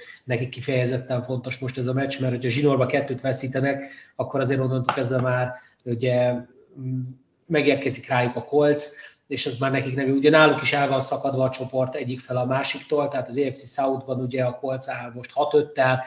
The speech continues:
a Titans áll nyolc hárommal, ö, nálunk is ugyanez a helyzet, hogy ugye hét négy, hat négy, és utána négy hét, kettő nyolc.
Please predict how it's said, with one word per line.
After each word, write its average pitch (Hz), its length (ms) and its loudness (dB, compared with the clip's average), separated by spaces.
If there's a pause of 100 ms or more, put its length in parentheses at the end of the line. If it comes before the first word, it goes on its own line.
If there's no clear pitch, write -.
(280)
a 123 180 0
Titans 131 500 2
áll 120 160 -2
nyolc 143 280 2
hárommal, 135 720 2 (420)
ö, 127 160 -2
nálunk 139 360 0
is 120 120 -6
ugyanez 131 260 -2
a 127 60 0
helyzet, 131 500 -2
hogy 127 260 -6
ugye 123 480 -2 (120)
hét 151 380 0
négy, 123 180 -2
hat 123 260 -4
négy, 117 320 -4
és 123 160 -12
utána 117 200 -14
négy 113 240 -8
hét, 113 160 -16
kettő 143 340 -4
nyolc. 180 340 0